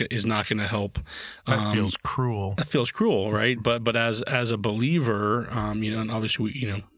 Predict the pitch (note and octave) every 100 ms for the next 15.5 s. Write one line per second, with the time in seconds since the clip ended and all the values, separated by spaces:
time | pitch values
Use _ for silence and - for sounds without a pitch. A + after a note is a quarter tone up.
0 | _ - A2 A2 G2+ - A#2 A2 G#2 A2
1 | A#2 A2 A#2 G2+ A#2 A2+ C3 B2 A2+ A2
2 | A#2 - - - - B2 B2 A#2 A2 -
3 | A2+ A2 A#2+ A2+ A2 - A#2 A2 G#2 -
4 | A#2+ A#2 A2 G2+ B2 A#2+ A#2+ G2+ G#2 -
5 | - - - - A#2+ A2+ G#2 G#2 - -
6 | A2 G#2+ G#2+ G#2+ A2 G#2+ A2 A2 A2 G#2+
7 | A2 A2 G#2+ G#2 G#2 A2 G#2 - C3+ G#2
8 | G#2 - A2 - - G#2+ A2 G#2 G#2 -
9 | A2 G2+ G#2 G#2 A#2 - - - A2+ A2+
10 | G#2+ G#2 G#2+ G2+ - - - - - _
11 | - A#2+ G#2+ A2+ G#2+ G#2+ - - - C#3+
12 | C#3+ C#3 C3+ C3+ A#2+ C#3+ - G#2+ G2+ B2+
13 | A#2 G#2 A#2 A2+ G#2 - B2 - A2 B2
14 | B2 A2 A2 A2 A2 A2+ A2 B2+ B2+ -
15 | A#2 G#2 G2+ C#3 C3+